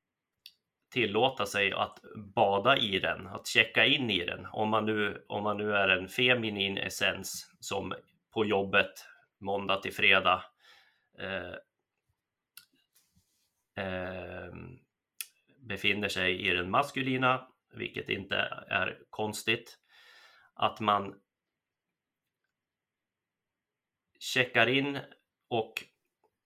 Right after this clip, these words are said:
med sig själv, landa i sig själv, medvetet, eh,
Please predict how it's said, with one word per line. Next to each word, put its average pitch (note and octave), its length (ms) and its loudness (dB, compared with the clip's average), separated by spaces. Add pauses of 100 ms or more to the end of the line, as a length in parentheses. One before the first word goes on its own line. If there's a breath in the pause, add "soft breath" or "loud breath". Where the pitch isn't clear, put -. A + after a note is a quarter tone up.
(560)
med A#2 180 -4
sig G#2+ 120 -4
själv, G#2 300 2 (420)
landa G2+ 500 4
i G2+ 80 -4
sig G#2+ 140 -4
själv, A#2+ 420 4 (140)
medvetet, G#2 1300 -2 (1500)
eh, F#2+ 340 -10